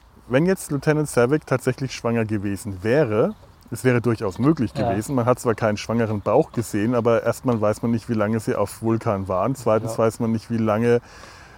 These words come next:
Speaker 1: äh, Vulkanierinnen brauchen, bis, wie lange überhaupt so eine Schwangerschaft dauert und wie lange es, äh, braucht, bis man den Bauch sieht. Das ist ja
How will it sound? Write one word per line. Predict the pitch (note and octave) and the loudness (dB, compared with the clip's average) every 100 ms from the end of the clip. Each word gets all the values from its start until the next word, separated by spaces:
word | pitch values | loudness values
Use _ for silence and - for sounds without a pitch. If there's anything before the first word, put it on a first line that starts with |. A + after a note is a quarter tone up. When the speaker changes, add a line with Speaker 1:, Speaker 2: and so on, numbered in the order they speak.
| - - | -8 0
Speaker 1:
äh, | |
Vulkanierinnen | A#2+ A#2+ A#2 A#2 A2+ B2 A#2+ A2 A#2+ A2+ A#2+ A#2 | 4 4 4 2 2 0 2 2 2 2 2 0
brauchen, | G#2+ G#2 G#2+ A#2 C3 B2 A#2+ | 0 2 2 2 2 0 0
bis, | A#2+ A2+ - - - - A#2 | 0 -2 -6 -14 -16 -16 -12
wie | A2+ | -4
lange | A2+ A#2 B2+ | 0 2 2
überhaupt | A#2 A2+ - | 2 2 2
so | A#2+ | -2
eine | A2 | -4
Schwangerschaft | - G#2 B2+ - C3+ C3+ | -2 0 2 2 0 2
dauert | B2+ C3+ | 2 2
und | A#2+ | -2
wie | A2 | 0
lange | G#2+ A2+ A#2+ | 0 2 0
es, | A#2 - - _ _ - - | -2 -8 -20 _ _ -20 -10
äh, | A#2 | -8
braucht, | A2 G#2 A2 - - - A2 - | 2 4 4 0 -20 -16 -12 -4
bis | B2+ | 0
man | A#2+ | 0
den | A2 G2+ | 0 0
Bauch | G#2+ C3+ - | 4 4 2
sieht. | - G#2+ - | -4 -4 -4
Das | - | -8
ist | A2 | 0
ja | A#2+ A2 | 2 2